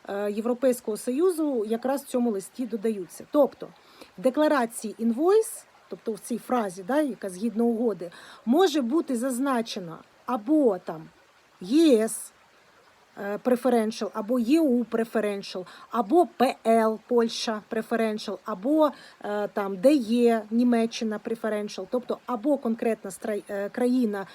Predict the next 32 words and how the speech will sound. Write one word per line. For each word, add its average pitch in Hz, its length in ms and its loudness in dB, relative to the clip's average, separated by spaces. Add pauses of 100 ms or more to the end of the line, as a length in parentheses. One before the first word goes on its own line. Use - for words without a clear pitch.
(220)
е, 196 480 -4
яка 220 240 -2
є 226 180 2
членом 226 400 0
Європейського 214 580 -6
Союзу, 381 480 2 (300)
або 262 340 4
сам, 269 500 -2
ну, 226 140 -2
назва 240 340 0
Європейського 220 640 -4
Союзу, 196 500 -8
тобто 190 260 -10
там 220 220 -4
може 202 200 -4
бути 185 200 -10
і 208 80 -10
Є 226 300 2
С, - 180 -4
і 208 60 -10
Є 202 220 -2
У. 302 200 2 (260)
Якщо 247 260 -2
вам 233 140 0
цікаво, 240 440 -2
як 226 280 0
воно 220 200 -2
виглядає 208 560 -2
там 190 220 -6
в 175 80 -8
різних 208 380 -4
мовах, 339 400 2